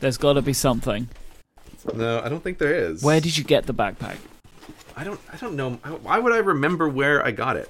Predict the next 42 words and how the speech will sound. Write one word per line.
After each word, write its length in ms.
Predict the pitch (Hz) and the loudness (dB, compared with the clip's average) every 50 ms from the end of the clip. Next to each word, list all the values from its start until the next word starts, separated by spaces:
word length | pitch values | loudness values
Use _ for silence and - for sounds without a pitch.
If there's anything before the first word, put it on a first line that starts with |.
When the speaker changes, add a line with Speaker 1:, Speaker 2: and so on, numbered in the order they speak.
| - | -8
Speaker 2:
Uh, 180 | 101 95 98 - 175 | -8 -4 0 2 2
Speaker 1:
Well, 180 | - 190 185 | 4 4 4
did 100 | - 190 | 2 4
you 80 | 208 185 | 2 4
buy 240 | 175 175 170 170 170 | 4 6 6 6 4
it 120 | 170 - | 2 2
in 120 | 147 156 | 2 0
a 60 | 151 143 | 0 0
physical 440 | - - 160 143 151 139 - 139 | 0 0 -2 -2 -2 -4 -4 -4
Speaker 2:
there's, 180 | 131 - 151 151 | 0 4 4 6
Speaker 1:
store, 200 | 151 165 170 - 175 | 6 6 6 6 4
Speaker 2:
like, 100 | 156 135 | 4 2
Speaker 1:
or 40 | 127 | 0
Speaker 2:
a 40 | 120 | -2
Speaker 1:
did 220 | 127 - 147 127 | -2 -6 -8 -6
you 60 | 143 139 | -6 -4
buy 220 | - 147 143 139 | -2 0 2 2
it 60 | 139 | 2
on 100 | - 131 | 2 4
Speaker 2:
No, 60 | 139 135 | 4 4
I 60 | 131 131 | 4 6
Speaker 1:
Amazon? 180 | 180 170 156 | 6 4 4
Speaker 2:
bought 60 | 147 | 4
it 40 | 147 143 | 4 2
online. 520 | 135 131 131 131 117 95 90 87 92 110 - _ _ _ _ _ _ | 2 0 0 0 0 0 -2 -4 -6 -10 -14 _ _ _ _ _ _
There, 100 | - - | -8 -8
it 140 | - - - | -8 -8 -10
looks 260 | 117 123 131 - - | -8 -8 -8 -8 -6
like 140 | 127 117 117 | -6 -4 -2
there's 160 | 117 110 104 | -2 -2 -2
a 60 | 101 | -4
P, 440 | 95 - - - 135 135 135 135 131 | -6 -8 -14 -8 -6 -4 -2 -2 -2
th-, 320 | 120 - - 120 117 110 - | -4 -2 0 0 0 0 2
there's 160 | 117 107 104 | -2 -2 -2
a 60 | 95 | -4
P 400 | - - - 139 135 135 135 127 | -6 -6 -4 -2 -2 0 0 -2
D 520 | 117 98 113 117 120 127 127 147 156 139 - - - - - - - | -4 -4 -6 -6 -6 -6 -6 -6 -8 -8 -10 -14 -20 -20 -20 -20 -20
Speaker 1:
Oh, 60 | - - - - - | -20 -20 -20 -14 -8
Speaker 2:
written 220 | 139 147 - 147 | -8 -6 -6 -6
Speaker 1:
God. 80 | 151 156 | -8 -6
Speaker 2:
on 80 | 160 | -6
it. 140 | 165 160 - | -8 -10 -12